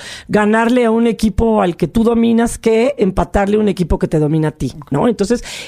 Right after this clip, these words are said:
con toda esa suma que van haciendo, hacen un ranking. Entonces dicen, "Bueno, pues son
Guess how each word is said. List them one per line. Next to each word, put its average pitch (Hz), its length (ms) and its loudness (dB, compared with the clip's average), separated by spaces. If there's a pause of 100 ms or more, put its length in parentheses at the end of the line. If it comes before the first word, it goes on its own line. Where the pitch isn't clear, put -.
(160)
con 294 220 2
toda 415 240 2
esa - 160 2
suma 311 340 2
que 240 120 0
van 285 180 0
haciendo, 277 640 0
hacen 208 260 0
un 202 120 0
ranking. 151 340 -6 (580)
Entonces 208 340 0
dicen, 240 220 0
"Bueno, 269 220 2
pues - 100 -12
son 226 200 0